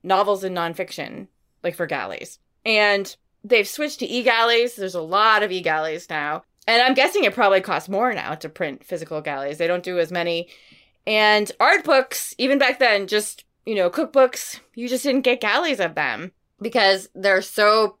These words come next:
picture heavy. You know, it's glossy paper, so it's hard to, like, replicate that in, in a galley. And, and they don't work well as e-galleys. Sometimes on my laptop I can read them if they have them occasionally, like, offered as, like, a,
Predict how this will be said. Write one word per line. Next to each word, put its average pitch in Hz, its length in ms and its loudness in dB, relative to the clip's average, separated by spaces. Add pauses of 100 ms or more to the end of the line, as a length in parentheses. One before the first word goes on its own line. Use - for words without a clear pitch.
picture 226 420 0
heavy. 190 580 -2 (340)
You 180 120 -8
know, 170 140 2
it's 170 120 0
glossy 208 400 0
paper, 190 480 0
so 185 160 0
it's 170 140 -2
hard 175 240 0
to, 175 100 -8
like, 147 280 -6 (220)
replicate 196 460 0
that 175 240 2
in, 156 160 -4
in 160 220 -10
a 156 40 -8
galley. 254 680 2
And, 175 440 -2 (280)
and 220 100 0
they 240 80 6
don't 247 180 4
work 254 200 4
well 240 220 4
as 233 180 2
e-galleys. 247 1000 0 (240)
Sometimes 330 480 2
on 247 120 4
my 180 160 2
laptop 233 420 0
I 208 120 2
can 202 160 -8
read 196 360 -2
them 196 240 2
if 190 140 -4
they 180 120 2
have 170 220 0
them 175 100 -4
occasionally, 170 680 -4
like, 170 240 -4
offered 160 400 -4
as, 156 180 -6
like, 151 140 -8
a, 143 300 -6